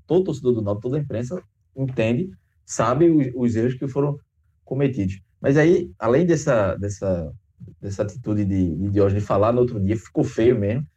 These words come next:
ele podia chegar amanhã e falar, "Ó, pessoal, vamos tentar fazer pelo menos um pacto aqui."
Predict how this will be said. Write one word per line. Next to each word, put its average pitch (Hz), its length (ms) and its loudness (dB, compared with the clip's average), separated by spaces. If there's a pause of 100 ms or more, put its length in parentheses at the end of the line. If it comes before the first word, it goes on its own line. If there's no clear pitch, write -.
(180)
ele 277 120 -4
podia 208 180 0
chegar 180 480 2 (760)
amanhã 151 720 4
e 190 80 -6
falar, 185 500 0
"Ó, 113 320 0 (200)
pessoal, 131 280 0
vamos 196 200 -4
tentar 165 220 0
fazer 143 180 0
pelo 143 140 0
menos 160 160 2
um 127 40 -6
pacto 123 320 -4
aqui." 120 340 -4